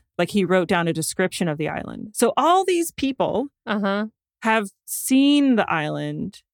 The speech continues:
Speaker 1: but
Speaker 2: Right.
Speaker 1: never written about it. They're just naming it
Speaker 2: Yeah.
Speaker 1: and putting their
Speaker 2: Well, finally they had somebody
Speaker 1: flags.
Speaker 2: who actually cares about
Speaker 1: Nature?
Speaker 2: Yeah.
Speaker 1: So, yeah.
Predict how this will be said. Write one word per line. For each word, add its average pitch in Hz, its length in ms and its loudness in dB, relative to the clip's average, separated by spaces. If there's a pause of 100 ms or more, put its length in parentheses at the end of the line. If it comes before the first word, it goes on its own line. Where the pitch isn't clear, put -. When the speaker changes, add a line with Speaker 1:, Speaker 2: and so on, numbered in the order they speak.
(160)
Speaker 1:
but 196 100 -6
Speaker 2:
Right. 196 160 2
Speaker 1:
never 220 360 2
written 180 520 -2
about 151 360 0
it. 143 240 -2
They're 180 120 2
just 170 200 -4
naming 170 400 0
it 101 180 -8 (440)
Speaker 2:
Yeah. 175 340 -2 (160)
Speaker 1:
and 156 160 -2
putting 175 240 0
their 151 240 -2
Speaker 2:
Well, 202 180 -4
finally 226 300 0
they 196 100 0
had 190 180 -2
somebody 180 360 -2
Speaker 1:
flags. 170 80 -6
Speaker 2:
who 180 120 -2
actually 165 600 -4 (140)
cares 165 340 -8
about 151 360 -6 (440)
Speaker 1:
Nature? 240 420 0 (200)
Speaker 2:
Yeah. 156 180 -8 (400)
Speaker 1:
So, 131 360 -4
yeah. - 240 -10